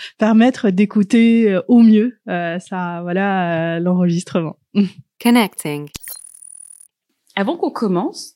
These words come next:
Speaker 3: avant qu'on parle tech, je souhaite parler d'une information qui te concerne et qui n'est pas du tout reliée à notre sujet, mais tu es chanteuse de jazz.
Speaker 1: Ouais, ouais, j'adore ça, j'adore ça, j'adore, déjà j'adore l'univers du jazz, euh, j'adore, euh, 'fin,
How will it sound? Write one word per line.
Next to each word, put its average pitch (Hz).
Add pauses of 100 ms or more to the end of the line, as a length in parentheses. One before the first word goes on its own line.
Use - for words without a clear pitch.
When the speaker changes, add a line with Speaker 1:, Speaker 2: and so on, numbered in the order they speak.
Speaker 3:
avant 147
qu'on 147
parle 208 (100)
tech, - (600)
je 165
souhaite 262 (100)
parler 247
d'une 175
information 202
qui 226
te -
concerne 220 (120)
et 190
qui 165
n'est 147 (120)
pas 277
du 226
tout 254
reliée 190
à 170
notre 160
sujet, 202
mais 185 (340)
tu 180
es 170
chanteuse 254
de 190
jazz. 233
Speaker 1:
Ouais, 170 (100)
ouais, 165
j'adore 180
ça, 185
j'adore 180
ça, 226
j'adore, 208
déjà 233
j'adore 196
l'univers 214
du 180
jazz, 180 (540)
euh, 175
j'adore, 190
euh, 175
'fin, 170